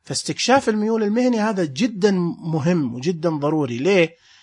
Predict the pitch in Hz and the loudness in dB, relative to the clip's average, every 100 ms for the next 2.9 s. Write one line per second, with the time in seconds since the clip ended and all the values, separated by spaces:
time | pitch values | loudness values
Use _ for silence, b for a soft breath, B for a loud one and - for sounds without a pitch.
0 | b - 151 214 214 202 202 196 185 226 | b -4 -2 0 0 2 2 2 2 4
1 | 262 202 185 220 202 190 220 247 202 202 | 4 2 2 0 0 0 2 0 -2 -2
2 | 180 170 - - 175 233 196 113 | -2 -2 -4 0 0 2 0 -2